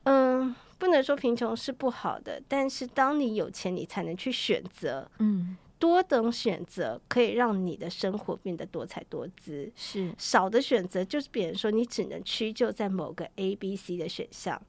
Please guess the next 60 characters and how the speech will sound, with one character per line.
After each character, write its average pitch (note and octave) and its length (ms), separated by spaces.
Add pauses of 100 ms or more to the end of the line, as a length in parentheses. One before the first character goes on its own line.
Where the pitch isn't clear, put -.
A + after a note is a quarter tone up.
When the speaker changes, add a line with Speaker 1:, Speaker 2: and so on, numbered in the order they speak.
(440)
Speaker 1:
对， F#3+ 240
所 D4+ 160
以 D#4+ 100
单 D4 320
身 D4 180
是 C#4 380
让 C#4 240
你 - 80
的 - 140
选 - 200
择 D#3+ 140
性 G3 260 (300)
如 A#3 140
果 C#4+ 120
有 F#3+ 200
很 F#3+ 260
多 F3+ 140
的 - 100
话， - 320 (180)
那 B3+ 80
你 F#3 120
的 D#3+ 80
单 F#3 220
身 F#3 200
的 F3 80
生 - 160
活 - 180
当 - 160
然 F3 120
就 D#3+ 120
会 - 120
变 F3 240
得 D3 100 (260)
多 D#3+ 220
彩 - 320 (100)
多 B2 220
姿。 D3+ 420 (200)
Speaker 2:
嗯。 F#3 340
Speaker 1:
对， F3+ 100
我 E3+ 140
觉 A3+ 220
得 C#4 340
很 A3+ 320
多 C#4 100
的 E4+ 120
方 C#4+ 240
面 C#4 260 (300)
你 F#3+ 120
可 G3+ 200
以 B3+ 160
去 - 200
尝 - 400
试 G#3+ 240
不 A3+ 220
同 D3+ 320
的 F#3 140
生 F#3 340
活 D3 220
模 D3+ 280
式。 - 320